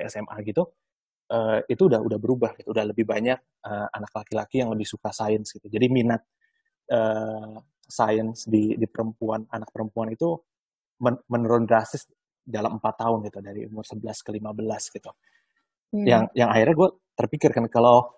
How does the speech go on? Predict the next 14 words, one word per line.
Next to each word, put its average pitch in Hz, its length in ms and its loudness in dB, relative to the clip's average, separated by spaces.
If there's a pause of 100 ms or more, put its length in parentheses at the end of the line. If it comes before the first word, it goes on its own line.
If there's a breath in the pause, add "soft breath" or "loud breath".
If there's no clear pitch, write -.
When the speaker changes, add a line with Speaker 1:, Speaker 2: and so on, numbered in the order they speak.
(120)
Speaker 1:
misalnya 117 560 4
dari 127 120 2
awal, 107 560 6 (440)
eh, 110 200 4
minat 113 400 6 (400)
untuk 107 240 -4
masuk 107 760 0 (360)
tech, 113 280 0
masuk 107 360 -12
sains, 107 560 -4
masuk 107 240 -18
teknik - 360 -8
gitu 120 200 -6
udah, 113 160 -8